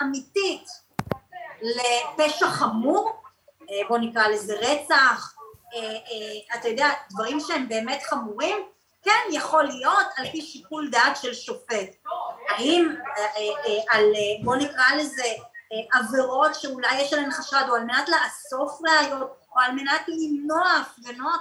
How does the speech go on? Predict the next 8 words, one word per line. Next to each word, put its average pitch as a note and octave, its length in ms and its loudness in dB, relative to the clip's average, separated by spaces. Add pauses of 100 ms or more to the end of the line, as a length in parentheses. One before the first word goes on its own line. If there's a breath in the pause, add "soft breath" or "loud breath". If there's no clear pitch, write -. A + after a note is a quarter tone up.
כאלו C#4 360 -2 (100)
ואחרות, A#3+ 580 0 (460)
במדינת A#3 540 0
ישראל? E4+ 420 0 (120)
בוודאי E4+ 480 2 (140)
שלא. A#3 260 -2 (760)
בוודאי E4 420 4 (160)
שלא. A#3 240 -4